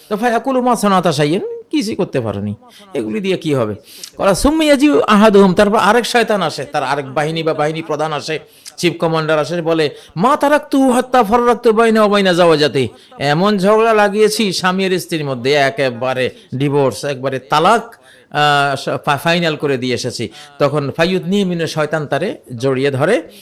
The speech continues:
কাছে টানে, "ওয়াকুলু নেমা আনতা", কতই না উত্তম তুমি। দেখুন, এটা হাদিসটি সহিহ মুসলিমের হাদিস, জাবির ইবনে আব্দুল্লাহ বর্ণিত, আহ, হাদিস নাম্বার আঠাশশো তেরো,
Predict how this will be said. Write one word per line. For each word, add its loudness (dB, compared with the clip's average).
কাছে -4
টানে, -2
"ওয়াকুলু -2
নেমা 2
আনতা", 0
কতই -4
না -8
উত্তম -8
তুমি। -14
দেখুন, -4
এটা -6
হাদিসটি -2
সহিহ -4
মুসলিমের -6
হাদিস, -6
জাবির -4
ইবনে -4
আব্দুল্লাহ -4
বর্ণিত, -4
আহ, -2
হাদিস -2
নাম্বার -2
আঠাশশো -4
তেরো, 0